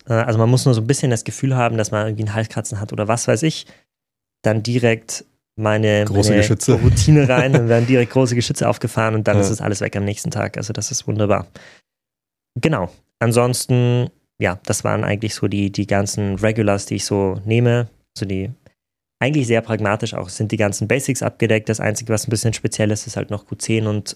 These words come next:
Speaker 1: äh, das, äh, Symbiotikum, was mit dabei ist. Ansonsten Carnosin, N A D zyklisch, beziehungsweise N-A-D-Vorläufer muss man immer dazu sagen, weil N-A-D selber ja nicht ganz so viel bringt. Und die Secret Sauce für Immunsystem, Schwäche,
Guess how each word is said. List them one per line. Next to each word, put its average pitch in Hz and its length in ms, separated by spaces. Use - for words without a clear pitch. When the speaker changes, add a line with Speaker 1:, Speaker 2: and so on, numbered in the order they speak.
Speaker 1:
äh, 95 480
das, - 380
äh, 95 360
Symbiotikum, 127 600
was 113 180
mit 117 140
dabei 101 300
ist. - 180
Ansonsten 98 380
Carnosin, 98 460
N 101 180
A 95 60
D 98 320
zyklisch, - 480
beziehungsweise 98 460
N-A-D-Vorläufer 107 800
muss 107 160
man 107 120
immer 104 120
dazu 104 280
sagen, 101 260
weil 98 140
N-A-D 98 260
selber 98 300
ja 92 80
nicht 95 160
ganz 101 160
so 107 80
viel 107 120
bringt. 123 300
Und 98 320
die 107 60
Secret - 380
Sauce 95 300
für 95 320
Immunsystem, 98 720
Schwäche, 101 500